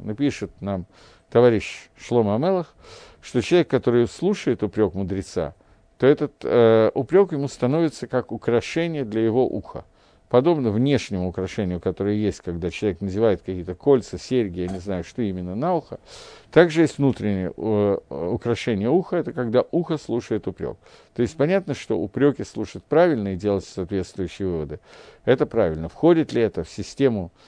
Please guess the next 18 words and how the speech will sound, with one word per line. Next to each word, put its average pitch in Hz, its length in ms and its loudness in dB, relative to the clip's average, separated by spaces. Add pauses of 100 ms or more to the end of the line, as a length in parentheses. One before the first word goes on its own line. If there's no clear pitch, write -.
(280)
понятия 123 480 2
мицвы, 147 640 -2 (120)
я 98 220 -4
не 127 120 -4
знаю. 73 340 -14 (1080)
Не 95 160 -6
знаю. 135 300 -10 (520)
Если 98 240 -4
мицва 123 280 0
вернуться, 120 540 -2
лахзор 101 440 -2
бетшува, 104 540 -4 (100)
какая 123 380 -6
мицва 107 320 -8
есть? 78 320 -12 (1040)
Окей. 131 420 0 (1000)
Говорит 139 500 4 (120)
нам 147 340 -2